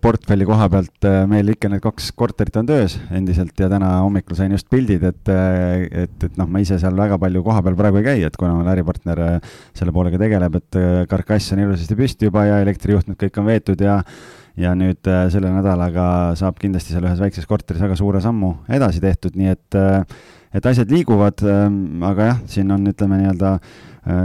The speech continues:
kinnisvaramaakleri portfelliga on päris palju tegemist olnud ja, ja kuna ma siin olen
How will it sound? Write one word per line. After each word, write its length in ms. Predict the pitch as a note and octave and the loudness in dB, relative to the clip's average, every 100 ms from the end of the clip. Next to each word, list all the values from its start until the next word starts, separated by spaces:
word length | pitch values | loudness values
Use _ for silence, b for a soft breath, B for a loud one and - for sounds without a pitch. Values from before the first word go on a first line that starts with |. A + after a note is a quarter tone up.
| F#2 | 0
kinnisvaramaakleri 800 | G#2 F#2 F#2 F#2 F#2 - F#2 F2+ | 0 2 0 0 0 0 0 0
portfelliga 560 | G2 - - F#2 F2 F2 F#2 | 0 -2 -2 -2 -2 -2 -2
on 140 | F#2 E2+ | -2 -4
päris 220 | F#2 - | -4 -4
palju 160 | F#2 F2+ | -2 -2
tegemist 460 | G2 F#2 E2+ - | 0 0 -2 -4
olnud 260 | F2 E2+ D#2 | -2 -2 -2
ja, 160 | F2 E2+ E2+ E2+ | -2 -2 -2 -4
ja 140 | E2+ | -4
kuna 220 | F2 F2 E2+ | -4 -4 -4
ma 80 | |
siin 160 | F2 F2 | -4 -2
olen 240 | F2 F2 | -2 -4